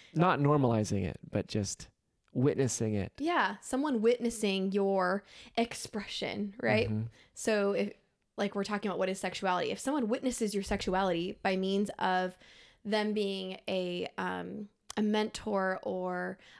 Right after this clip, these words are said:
Speaker 2: a guide or a careful, um, you know, they wanna be there to hear you out and have grace.
Speaker 1: Yeah.
Speaker 2: Like, that's accountability. That is powerful.
Speaker 1: Mm-hmm.
Speaker 2: Um, and so, you know, that, that expression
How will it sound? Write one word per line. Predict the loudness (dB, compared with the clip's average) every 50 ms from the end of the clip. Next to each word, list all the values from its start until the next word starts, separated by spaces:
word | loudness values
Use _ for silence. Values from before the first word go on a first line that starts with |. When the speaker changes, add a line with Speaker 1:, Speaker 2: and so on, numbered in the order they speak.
| _ -6
Speaker 2:
a | -6
guide | -4 -2 0 0 2 2 2 2 2 0 0 -2 -4 -6 -8 -14 _ -8
or | -6 -4 -2 -2 -2 -2 -2 -2 -2 -4 -4 -4 -4
a | -6
careful, | -6 -6 -6 -4 -2 -2 -2 -4 -2 -2 0 2 4 4 2 2 0 -4 -12 _ _ _ _ _ _ -10
um, | -8 -6 -6 -6 -6 -4 -4 -6 -6 -8 -10 _ _ _ _ _ _ _ _ _ _ _ _ -2
you | 0 0
know, | 0 0
they | 0 0
wanna | 0 2 0 0 0
be | 0 0 0
there | 2 0 0
to | 0 -2 -2
hear | -4 -8 -4 0 2 2 4
you | 2 2 2 2
out | 2 0 0
and | -2 -4
have | -6 -6 -8
grace. | -6 -4 0 2 6 6
Speaker 1:
Yeah. | 6 6 6 4 0 -2 -6 -14 -20 -20 -20 -20 -20 _ -4
Speaker 2:
Like, | -2 0 0 0 0
that's | -2 -2 -2
accountability. | -4 -6 -4 -2 0 2 2 2 2 4 4 4 6 6 6 4 4 2 2 2 2 0 -2 -4 _ _
That | -10 -4 0 2 2 2 2 0 -2 -4 _ _ _ _ _ -2
is | -2 -2
powerful. | 0 0 2 4 4 2 2 0 -4 -6 -6 -6 -12 _ -4
Speaker 1:
Mm-hmm. | -4 -2 -2 -2 -2 -4 -2 0 2
Speaker 2:
Um, | 4 4 4 4 2 2 0 -2 -2 0
and | 0 2 2 2
so, | 2 4 4 6 6 6 4 2 0 -6 -16 _ _ _ _
you | 0 2
know, | 2 2
that, | 2 4 2 2 0 0 -4 -2
that | 0 0
expression | 0 0 -2 -4 -6 -4 0 0 0 2 2 0 0 2 2 2 2 2 2 0